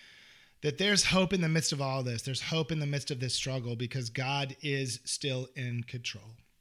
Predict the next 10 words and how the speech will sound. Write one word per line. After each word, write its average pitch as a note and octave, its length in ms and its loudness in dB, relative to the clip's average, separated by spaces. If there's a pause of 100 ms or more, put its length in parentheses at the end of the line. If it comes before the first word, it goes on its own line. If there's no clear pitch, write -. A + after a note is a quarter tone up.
(260)
The C3 100 -2
Lord E3+ 580 6
is C#3 220 0
in D#3 320 0
his C3+ 180 0
holy C#3+ 240 -2
temple, C#3 260 -2
which C3 180 0
is A#2+ 240 -4
everywhere. B2+ 640 -2